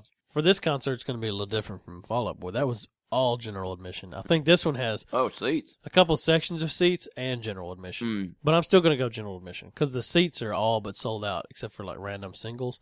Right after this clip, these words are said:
Speaker 1: And I don't care about, after seeing how it looks out there, I
Speaker 2: Oh.
Speaker 1: don't need to be down there where those seats are enough where I'm
Speaker 2: No.
Speaker 1: gonna be, like, crammed in with people.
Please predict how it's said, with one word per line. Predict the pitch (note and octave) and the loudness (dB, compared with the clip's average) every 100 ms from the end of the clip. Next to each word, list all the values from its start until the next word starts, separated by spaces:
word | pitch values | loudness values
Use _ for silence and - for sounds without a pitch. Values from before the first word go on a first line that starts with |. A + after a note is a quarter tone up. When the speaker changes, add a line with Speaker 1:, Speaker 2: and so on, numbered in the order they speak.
| _ _ | _ _
Speaker 1:
And | D3 | 0
I | G#3 | 2
don't | C4 | 2
care | - F3 F3+ | 4 4 6
about, | B2 G2+ G2 - _ _ - | 2 -4 -8 -20 _ _ -2
after | D#3+ - | -2 0
seeing | - G3 G3+ F#3+ D#3 | 0 4 4 4 2
how | D#3+ D#3 | 4 4
it | C3+ | 4
looks | D3 F#3 - | 4 2 2
out | F3 - | -2 0
there, | G3 F#3 - _ - | -2 -2 -4 _ 4
I | D#3+ | 6
Speaker 2:
Oh. | G3 E3 | 6 4
Speaker 1:
don't | D3+ | 0
need | F3+ D#3 | 0 -2
to | |
be | C#3+ C#3 | -4 -2
down | C3 C#3 C3+ | 0 0 2
there | C3 | 2
where | B2+ | 0
those | A2 - | -2 -4
seats | - F3 - | -2 0 4
are | F#3 F3+ | 4 4
enough | D3 D3 - | 2 0 2
where | C#3 | 2
I'm | |
Speaker 2:
No. | C#3+ | 2
Speaker 1:
gonna | C3+ | 0
be, | C3 | -2
like, | G#2 - | -2 -4
crammed | D#3+ C#3 C#3 | -2 0 0
in | D#3+ | 0
with | D#3+ | -2
people. | F3 E3 E3 | -4 -2 -6